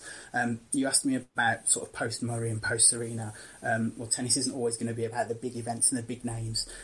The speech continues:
um, and those lower rank guys need every bit of support, and who knows, you might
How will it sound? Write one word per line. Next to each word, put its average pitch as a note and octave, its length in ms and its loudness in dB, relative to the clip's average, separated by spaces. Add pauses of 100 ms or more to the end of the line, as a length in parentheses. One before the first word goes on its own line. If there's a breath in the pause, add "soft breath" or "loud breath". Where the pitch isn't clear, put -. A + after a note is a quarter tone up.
(100 loud breath)
um, A#2 300 2
and A#2+ 160 0
those B2 220 0
lower A#2 160 2
rank A2 180 -4
guys A2+ 180 -4
need A2+ 160 -2
every A#2 220 -2
bit A2+ 160 -4
of A2 80 -2
support, A#2 480 2
and A#2+ 180 -4
who C3 120 -2
knows, A#2 280 0
you B2+ 60 -2
might A#2+ 240 0